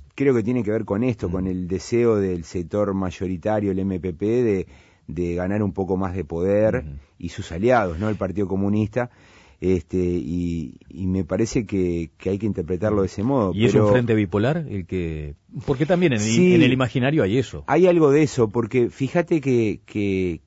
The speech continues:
Speaker 1: que quien estimuló, eh, es, esa polarización interna, eh, fue el propio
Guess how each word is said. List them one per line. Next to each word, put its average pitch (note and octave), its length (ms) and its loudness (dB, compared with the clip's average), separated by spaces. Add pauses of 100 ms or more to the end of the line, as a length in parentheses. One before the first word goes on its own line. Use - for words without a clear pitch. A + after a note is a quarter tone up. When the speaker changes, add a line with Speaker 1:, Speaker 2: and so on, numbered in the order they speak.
Speaker 1:
que F#2+ 160 -6
quien G#2+ 160 -2
estimuló, A2+ 880 2
eh, F2+ 360 -4
es, - 320 -6
esa G2 640 -4 (400)
polarización F#2+ 720 -2
interna, A2+ 500 0
eh, F#2 220 -2
fue G#2+ 160 -4
el G2 80 -4
propio F#2+ 480 -4